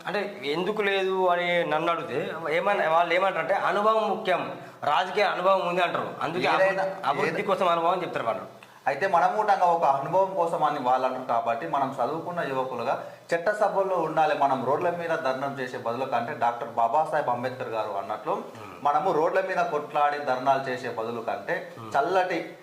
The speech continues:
Speaker 2: ప్రశాంతమైనటువంటి వాతావరణంలో మన సిరా చుక్కతోటి మన సమస్యను మనమే పరిష్కరించుకోవచ్చు అని డాక్టర్ బాబాసాహెబ్ అంబేద్కర్ గారు అన్నారండి.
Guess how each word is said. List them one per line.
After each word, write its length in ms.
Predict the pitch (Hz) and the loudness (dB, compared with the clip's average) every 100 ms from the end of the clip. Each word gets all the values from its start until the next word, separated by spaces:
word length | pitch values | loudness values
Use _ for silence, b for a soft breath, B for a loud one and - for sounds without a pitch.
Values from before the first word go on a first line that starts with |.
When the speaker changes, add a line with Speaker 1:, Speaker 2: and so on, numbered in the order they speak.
| - - | -14 -4
Speaker 2:
ప్రశాంతమైనటువంటి 960 | 139 170 175 175 170 160 156 147 139 | 0 2 2 2 0 0 0 -2 -2
వాతావరణంలో 800 | 117 117 143 135 127 117 120 180 - - | 0 2 2 0 0 -4 -4 -4 -6 -2
మన 260 | 135 135 135 | 0 0 -2
సిరా 200 | 156 180 190 | 0 0 0
చుక్కతోటి 400 | - 151 139 135 | -4 -4 -2 -2
మన 180 | 151 139 | -2 -2
సమస్యను 480 | 127 131 175 185 156 | 0 0 0 0 0
మనమే 220 | 139 139 | 0 0
పరిష్కరించుకోవచ్చు 920 | 135 120 - 120 117 - 113 113 113 | -2 -4 -4 -10 -10 -8 -6 -6 -6
అని 180 | 120 170 | -8 -4
డాక్టర్ 340 | 113 113 113 | -2 -2 -2
బాబాసాహెబ్ 500 | 110 113 143 139 117 | 0 2 2 0 -2
అంబేద్కర్ 320 | 107 104 101 98 | -2 -8 -12 -8
గారు 160 | 107 | -6
అన్నారండి. 420 | 117 90 90 85 | -6 -8 -12 -14